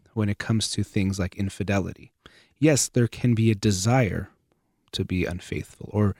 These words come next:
an attraction to other people, but it doesn't mean that we necessarily are destined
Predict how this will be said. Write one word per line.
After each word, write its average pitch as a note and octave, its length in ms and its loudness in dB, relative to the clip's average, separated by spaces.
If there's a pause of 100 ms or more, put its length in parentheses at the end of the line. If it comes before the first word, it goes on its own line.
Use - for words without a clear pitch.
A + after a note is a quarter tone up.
(220)
an A2+ 100 4
attraction G2+ 720 2 (440)
to - 260 0
other G2 500 2 (100)
people, - 480 -2 (100)
but C3 120 4
it C3+ 80 4
doesn't D3 320 4
mean C3 280 4
that G#2+ 160 0 (320)
we A#2 100 4
necessarily G#2+ 800 0 (320)
are G#2 140 -2
destined F#2 680 0